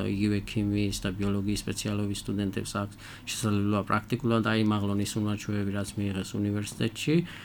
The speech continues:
და აგრეთვე, ა, სამინისტროს აგროსერვის ცენტრი, სადაც,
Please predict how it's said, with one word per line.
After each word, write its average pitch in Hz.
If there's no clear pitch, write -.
და -
აგრეთვე, 147
ა, 127
სამინისტროს 123
აგროსერვის 110
ცენტრი, 110
სადაც, 110